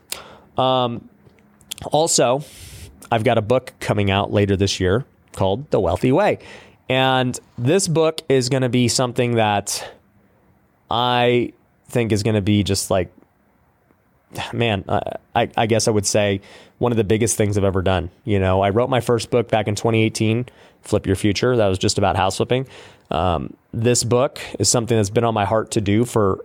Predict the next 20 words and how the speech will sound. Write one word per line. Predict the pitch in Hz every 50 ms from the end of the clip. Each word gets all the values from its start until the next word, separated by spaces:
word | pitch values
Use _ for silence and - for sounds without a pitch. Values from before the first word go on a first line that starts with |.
| -
a | 85 95 101
long | 101 98 98 101 104 107 107 107 110 107
time, | - 110 101 98 110 147 175 170 - - - - - _ _ _ _
but, | - 113 110 98 - -
um, | 120 113 110 110 107 104 98 101 98 - - _ _ _ _ -
now | 101 104 110 113 120
it's | 120 -
coming | - 127 113 110 101
to | - 113 98
life. | 101 101 98 76 - - - -
It's | - 104 -
already | - 113 110 107 107
finished. | 107 - 110 104 110 107 - -
It's | 87 - - -
in | 98
the | 95
final | 90 - - 101 104 101 101 98
stages | - - 107 101 95 98 95 95
of | 92 92
editing. | 95 98 101 92 101 101 95 95 98